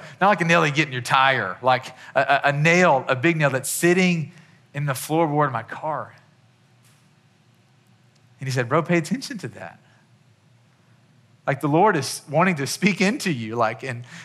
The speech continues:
and for you to hear those words, like, "I didn't know that thing about the nail." And, and, and, and, and he's just sharing this with me, and I'm just going, "Oh, God, I'm sorry."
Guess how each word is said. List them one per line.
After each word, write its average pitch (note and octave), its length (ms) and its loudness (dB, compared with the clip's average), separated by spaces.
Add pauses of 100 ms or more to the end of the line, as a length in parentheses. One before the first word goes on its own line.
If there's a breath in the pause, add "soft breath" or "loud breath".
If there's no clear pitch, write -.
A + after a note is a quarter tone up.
and C#3+ 140 -2
for D#3 60 0
you G3 100 4
to F#3+ 100 4
hear D#3+ 260 2
those E3+ 240 2
words, D3 580 -2
like, A2 420 -10 (1700)
"I C#3 100 2
didn't A3 160 0
know G3 140 4
that F#3+ 160 2
thing F#3 160 0
about F3 240 0
the D#3+ 60 -6
nail." D#3 460 -4
And, E3+ 160 -2
and, E3 200 -2 (240 loud breath)
and, E3+ 140 0
and, D3 360 -2
and E3 140 -2
he's G3 160 2
just E3+ 260 -2 (340 soft breath)
sharing G#3 640 -2
this D3 180 -2
with C#3 80 -10
me, B2+ 80 -8
and C3 80 -6
I'm D#3+ 120 -4
just D3 200 -10
going, B2+ 220 -16
"Oh, D4+ 200 -16 (100)
God, D3+ 400 -12 (2000)
I'm C3 80 -20
sorry." - 680 -10